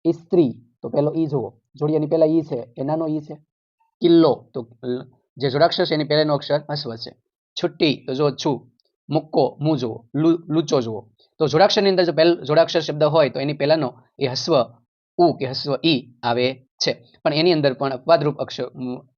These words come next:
શબ્દ હોઈ શકે છે. ઉ કે ઈ,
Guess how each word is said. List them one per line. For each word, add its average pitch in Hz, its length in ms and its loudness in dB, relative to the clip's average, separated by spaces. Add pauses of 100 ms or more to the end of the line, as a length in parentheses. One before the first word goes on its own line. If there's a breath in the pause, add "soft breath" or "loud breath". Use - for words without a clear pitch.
શબ્દ 165 200 -2
હોઈ 143 340 0
શકે 113 280 -10
છે. - 160 -18 (500 soft breath)
ઉ 185 80 4
કે 214 140 2
ઈ, 170 440 2